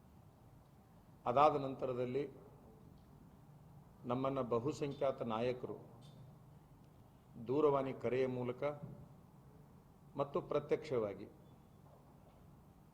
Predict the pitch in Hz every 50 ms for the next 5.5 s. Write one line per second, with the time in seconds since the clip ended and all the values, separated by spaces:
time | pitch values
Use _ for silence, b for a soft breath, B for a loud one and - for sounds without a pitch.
0 | - - - - - - - - - - 131 143 139 - 165 - - - 135 113
1 | - 120 120 123 120 - - - - - - - - - - - - - - -
2 | - - - - - - - - - - 123 123 123 131 135 135 135 131 131 127
3 | 123 127 - - - - - - - - 127 117 120 127 139 147 160 160 160 160
4 | - 143 139 131 - - 123 120 123 120 - - 110 104 104 104 117 143 143 123
5 | 117 113 110 104 - 107 85 78 -